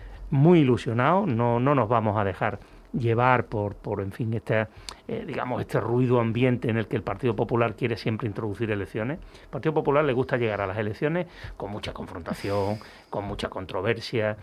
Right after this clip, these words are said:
por supuesto hablando siempre de su deporte favorito, que es criticar al gobierno de España y a Pedro Sánchez. Da igual que estemos hablando de una cosa de tu pueblo, de tu ciudad, ellos acaban siempre hablando de,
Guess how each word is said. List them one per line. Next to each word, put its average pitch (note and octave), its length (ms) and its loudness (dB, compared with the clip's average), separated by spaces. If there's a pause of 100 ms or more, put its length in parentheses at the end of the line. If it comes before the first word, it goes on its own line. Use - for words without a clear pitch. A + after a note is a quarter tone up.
(300)
por A2 120 -6
supuesto G#2+ 380 -6
hablando G2+ 300 -2
siempre G#2+ 360 -4
de G#2 100 -2
su A2 180 -6
deporte G#2+ 400 -2
favorito, G2+ 540 -2
que A#2 80 -6
es G#2 80 -6
criticar G#2 480 -6
al F#2+ 140 -4
gobierno G2+ 260 -4
de G2 60 -6
España G2 500 -6 (320)
y A2 80 0
a F#2+ 80 -2
Pedro F#2 260 0
Sánchez. B2 640 0 (220)
Da G#2 220 2
igual G#2 240 0
que G#2 80 -8
estemos G2+ 280 -2
hablando G#2 280 -2
de G#2+ 80 0
una G#2 140 -2
cosa A2 260 -2
de G2+ 80 -4
tu G2+ 160 -6
pueblo, A2 300 0
de G2+ 80 -2
tu G#2 120 -6
ciudad, A2+ 340 -2
ellos G#2 200 -4
acaban G2+ 340 -2
siempre G2+ 260 -4
hablando G2+ 360 -2
de, G2+ 160 -4